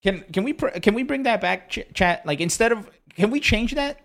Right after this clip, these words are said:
Instead of doing the applause, can I just say, "Press some buttons," and you guys just, like, slap the shit out of your keyboards?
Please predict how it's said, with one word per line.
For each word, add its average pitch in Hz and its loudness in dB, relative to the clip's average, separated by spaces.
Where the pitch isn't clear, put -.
Instead 233 2
of 240 0
doing 208 2
the 151 2
applause, 147 2
can 185 2
I 196 0
just 226 0
say, 214 2
"Press 165 2
some 180 0
buttons," 151 -4
and 151 -6
you 147 -8
guys 165 0
just, 160 -4
like, 113 -6
slap - -4
the 139 -6
shit 127 -4
out 139 0
of 131 -4
your 110 -4
keyboards? 135 -8